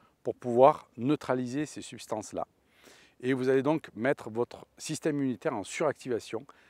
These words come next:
et c'est la base de beaucoup, beaucoup d'allergies. Et donc, quand on a des allergies diverses,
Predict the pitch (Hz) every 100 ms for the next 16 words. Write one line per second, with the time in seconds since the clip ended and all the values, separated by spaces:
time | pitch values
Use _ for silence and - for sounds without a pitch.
0 | _ 110 - 123 107 107 131 123 98 90
1 | 127 165 160 135 135 - 156 147 127 113
2 | 98 92 - _ _ - - - - 110
3 | 143 147 - 170 165 - 131 135 123 104
4 | 123 147 123 117 113 127 110 107 - -
5 | -